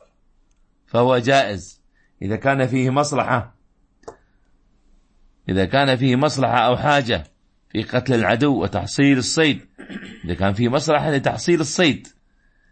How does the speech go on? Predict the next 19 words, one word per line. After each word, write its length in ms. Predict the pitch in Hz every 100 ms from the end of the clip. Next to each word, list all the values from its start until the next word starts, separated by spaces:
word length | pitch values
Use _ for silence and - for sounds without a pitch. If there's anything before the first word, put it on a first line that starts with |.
| _ -
هذا 280 | 113 107
الخذف 300 | 101 131 165
فهو 280 | 147 175 180
جائز، 600 | 160 190 180 120 - - _ _ _ _ _ _ _ _ _ _ _ -
مثل 220 | 127 143
رمي 240 | 135 156 147
الطيور 380 | - 135 156 147
الكبيرة 720 | 107 131 127 151 120 85 - _ _ _ _ _ _ _ _ -
بالخذف، 640 | 113 - 160 113 - _ _ _ -
بالبندق 760 | 104 98 156 147 139 - - - - - - - - -
أو 80 | 98
بالحصى، 680 | 92 120 95 156 160 123 - _ _ _ _ _ - - -
هذا 140 | 117 143
لا 160 | 190
يقتلها 460 | - - 175 165 143
غالباً، 540 | 127 143 131 110 90 65 - - _ _ _ _ _ _ _ _ _ _ _ _ _ _ _ _ _ _ _ -
لكن 240 | 120 156
قد 220 | 151 190 -
تقع 420 | 240 151 120